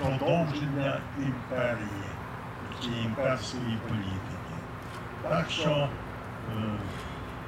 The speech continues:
я думаю, ви розумієте, що та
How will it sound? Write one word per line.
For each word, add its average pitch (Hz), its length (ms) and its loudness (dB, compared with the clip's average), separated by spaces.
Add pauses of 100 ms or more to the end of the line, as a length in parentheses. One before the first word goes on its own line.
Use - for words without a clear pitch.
(320)
я 160 160 6
думаю, 147 320 4 (180)
ви 127 160 4 (100)
розумієте, 127 840 2 (380)
що 117 400 2 (600)
та 131 280 6